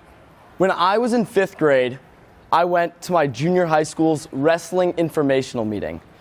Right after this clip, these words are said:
Not because I was interested in wrestling, but simply because it was the only sport that my school offered to fifth graders at the time. Little did I know, walking into that room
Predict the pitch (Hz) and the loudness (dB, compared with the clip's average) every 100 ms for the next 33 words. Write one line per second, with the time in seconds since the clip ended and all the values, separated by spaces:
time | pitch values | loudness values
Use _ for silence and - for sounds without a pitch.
0 | - - - - - - - - - 175 | -20 -20 -20 -20 -20 -20 -20 -12 -2 0
1 | 185 190 208 202 180 180 175 143 - _ | 0 -2 0 0 0 0 -2 -4 -14 _
2 | - _ 208 208 - 208 - 180 165 147 | -20 _ 0 0 0 -2 0 0 0 2
3 | 156 - 147 135 131 131 - - _ _ | 0 -2 -2 0 2 0 0 -12 _ _
4 | _ - 233 220 214 214 185 170 175 160 | _ -4 -2 0 0 0 0 0 0 0
5 | 151 - 151 139 - - 170 - 160 170 | 0 -2 0 -2 -6 -4 -4 0 -2 0
6 | 165 - - 143 131 - 143 131 123 - | 0 -4 -2 0 0 0 -2 0 -4 -4
7 | 147 143 - 123 - 120 - - 117 - | -2 0 2 -2 -2 -8 -8 -4 -4 -2
8 | 113 101 95 - - - 73 90 - - | -4 -4 -6 -8 -8 -12 -14 -14 -20 -20
9 | _ - - - - - - - - - | _ -20 -20 -20 -20 -20 -20 -20 -20 -20
10 | - _ _ _ 135 156 190 196 170 175 | -20 _ _ _ -2 2 2 2 2 0
11 | 156 139 135 143 175 180 - - - - | 0 -2 0 2 0 -6 -20 -20 -20 -20
12 | - 127 147 165 - 196 180 170 165 160 | -14 -2 0 0 0 -2 0 -2 0 0
13 | 123 135 147 151 170 | 0 0 2 2 -2